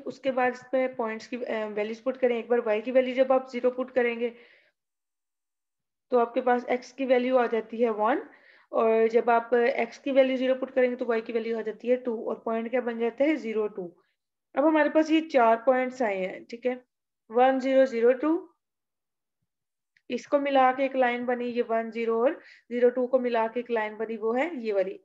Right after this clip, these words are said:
एल टू। ठीक है, अब जो हमारा टेस्ट पॉइंट होता है उस, वो हम लेते हैं ओरिजिन को, और अगर तो वो ओरिजिन वाला पॉइंट वो ज़ीरो ज़ीरो जो है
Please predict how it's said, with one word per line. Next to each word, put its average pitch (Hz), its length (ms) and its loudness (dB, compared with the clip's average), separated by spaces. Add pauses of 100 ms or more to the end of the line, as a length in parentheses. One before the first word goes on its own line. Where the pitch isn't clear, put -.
(140)
एल 214 240 -4
टू। 185 200 -10 (200)
ठीक 240 140 -16
है, 254 120 -10 (800)
अब 277 160 2
जो 330 100 4
हमारा 311 280 2
टेस्ट 269 280 4
पॉइंट 262 240 4
होता 247 200 0
है 262 60 4
उस, 269 140 -2
वो 262 80 2
हम 262 180 -2
लेते 240 260 0
हैं 262 100 0
ओरिजिन 220 480 -4
को, 285 120 0 (440)
और 247 160 6
अगर 262 300 2
तो 294 120 0
वो 277 100 0 (100)
ओरिजिन 262 300 0
वाला 277 180 2
पॉइंट 247 380 -2
वो 247 80 4
ज़ीरो 233 280 -2
ज़ीरो 240 220 0
जो 247 120 2
है 233 80 0